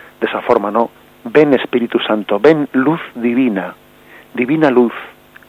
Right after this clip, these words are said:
enriquécenos, penetra nuestras tinieblas, penetra nuestras oscuridades. Tres, pues,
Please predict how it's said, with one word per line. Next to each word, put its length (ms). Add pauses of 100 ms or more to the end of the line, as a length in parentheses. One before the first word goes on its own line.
(140)
enriquécenos, 880
penetra 560 (640)
nuestras 440
tinieblas, 540 (480)
penetra 400
nuestras 300
oscuridades. 600 (1500)
Tres, 260
pues, 180